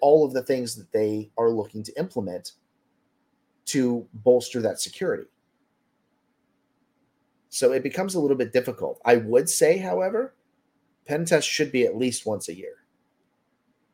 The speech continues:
You can, you can generally justify that, and most businesses should be able to justify that at least once a year as a form of proactive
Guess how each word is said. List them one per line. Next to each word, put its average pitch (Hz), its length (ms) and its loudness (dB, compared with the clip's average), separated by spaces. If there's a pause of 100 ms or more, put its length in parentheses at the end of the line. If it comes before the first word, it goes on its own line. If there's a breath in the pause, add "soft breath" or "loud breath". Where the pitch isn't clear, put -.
(260)
You 120 180 -6
can, 131 400 0
you 131 140 -2
can 123 220 -6
generally 135 680 6
justify 151 680 2
that, 180 280 0 (1700)
and 131 200 2
most 131 320 8
businesses 156 680 -4
should 139 440 2
be 135 160 -4
able 131 260 0
to 113 80 -10
justify 147 560 -2
that 165 300 -2 (760)
at 113 180 2
least 123 400 -6
once 120 380 0
a 147 40 -4
year 131 380 4
as - 180 -2
a 101 100 -4
form 127 540 2
of 107 300 -2
proactive 123 760 -2